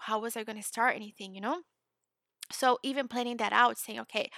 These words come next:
I'm gonna do this on nap time. I'm gonna do this, um, when the kids are sleeping. I'm gonna this, w-,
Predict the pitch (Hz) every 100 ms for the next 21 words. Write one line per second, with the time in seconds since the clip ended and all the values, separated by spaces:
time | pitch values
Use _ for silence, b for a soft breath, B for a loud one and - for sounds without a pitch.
0 | B - 214 214 214 208 208 - 220 277
1 | - 269 247 226 220 208 220 214 214 -
2 | B B - 208 202 214 208 214 202 196
3 | - 262 262 254 240 240 202 214 196 208
4 | 202 220 202